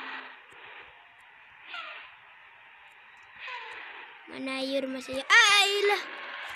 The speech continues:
Ini apa sih? Nah,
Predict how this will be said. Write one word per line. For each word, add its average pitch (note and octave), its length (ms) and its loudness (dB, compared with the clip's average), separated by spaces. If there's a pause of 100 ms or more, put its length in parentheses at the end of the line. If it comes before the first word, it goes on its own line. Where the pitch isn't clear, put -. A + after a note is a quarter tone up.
(1200)
Ini - 320 -4 (760)
apa - 300 -6
sih? F4 240 -10 (2750)
Nah, - 140 -12